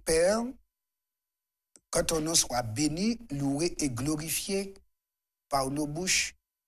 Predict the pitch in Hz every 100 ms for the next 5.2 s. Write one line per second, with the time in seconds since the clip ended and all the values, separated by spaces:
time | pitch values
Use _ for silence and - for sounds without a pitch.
0 | _ _ _ - 139 - 196 170 151 131
1 | 120 143 131 95 - _ _ _ _ _
2 | _ _ _ _ _ _ _ _ _ _
3 | - 151 156 160 147 170 - 151 - 151
4 | 131 127 165 202 214 - 147 139 127 107
5 | 156 226